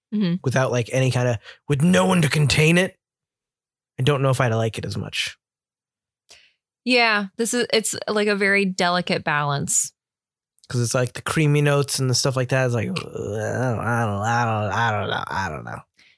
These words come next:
Speaker 1: And it also doesn't taste like it's a double I P A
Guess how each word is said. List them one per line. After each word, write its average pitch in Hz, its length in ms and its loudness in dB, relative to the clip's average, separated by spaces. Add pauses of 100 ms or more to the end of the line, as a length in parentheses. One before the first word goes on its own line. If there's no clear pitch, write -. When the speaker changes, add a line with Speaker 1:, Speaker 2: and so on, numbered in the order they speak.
Speaker 1:
And 214 120 2
it 220 80 4
also 226 340 2
doesn't 196 400 -2
taste 185 360 -2
like 165 180 -2
it's 160 160 -4
a 156 40 -4
double 151 200 0
I 143 140 0
P - 120 -6
A - 200 -2